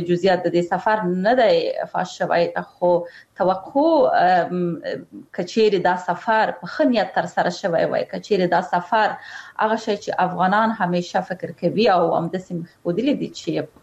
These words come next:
د افغانستان په نفع خو هیڅکله د، آه، پاکستان، آم، آه، علماو او یا د پاکستان سیاستونه د افغانستان په نفع نه وو. آه، مونږ ګورو چې آیا که چیرې په نفع وای، آه،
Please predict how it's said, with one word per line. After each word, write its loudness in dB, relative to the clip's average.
د 2
افغانستان 0
په 0
نفع 0
خو -4
هیڅکله -2
د، 2
آه، 2
پاکستان، 0
آم، 2
آه، 2
علماو 2
او 0
یا 2
د -8
پاکستان -4
سیاستونه 0
د 2
افغانستان -2
په 0
نفع -2
نه 0
وو. 2
آه، -2
مونږ 0
ګورو 2
چې -6
آیا 4
که -6
چیرې -4
په -4
نفع 0
وای، 2
آه، 4